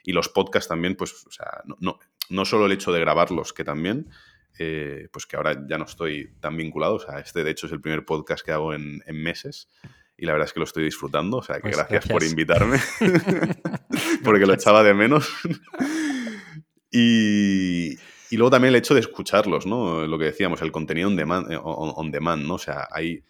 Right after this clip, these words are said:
Speaker 1: podcasts buenísimos, ¿no? Que, que
Speaker 2: Sí,
Speaker 1: pueden
Speaker 2: sí.
Speaker 1: sustituir a una buena lectura
Speaker 2: Total.
Speaker 1: en cualquier momento, ¿no? Eh,
Speaker 2: Mira, em, es verdad que dices, o sea, yo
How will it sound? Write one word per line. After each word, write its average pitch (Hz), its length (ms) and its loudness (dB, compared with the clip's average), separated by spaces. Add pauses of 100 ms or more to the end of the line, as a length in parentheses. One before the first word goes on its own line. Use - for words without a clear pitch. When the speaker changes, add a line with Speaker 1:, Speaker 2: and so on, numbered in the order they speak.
(420)
Speaker 1:
podcasts 87 340 -4
buenísimos, 76 460 -6
¿no? 85 140 -6
Que, 78 160 -16
que 80 120 -12
Speaker 2:
Sí, - 80 -14
Speaker 1:
pueden 85 160 -4
Speaker 2:
sí. - 60 -8
Speaker 1:
sustituir 85 400 -6
a 85 40 -2
una 82 120 -2
buena 82 220 -2
lectura 82 520 -4 (160)
Speaker 2:
Total. 101 240 -4
Speaker 1:
en - 20 -2
cualquier 80 260 -4
momento, 80 480 -4 (120)
¿no? 139 200 -12 (240)
Eh, 110 480 -12 (280)
Speaker 2:
Mira, 131 400 0 (100)
em, 117 920 -4
es 143 220 -2
verdad 156 280 6
que 143 120 -2
dices, 127 360 -6
o - 80 -10
sea, 127 200 4
yo 156 600 0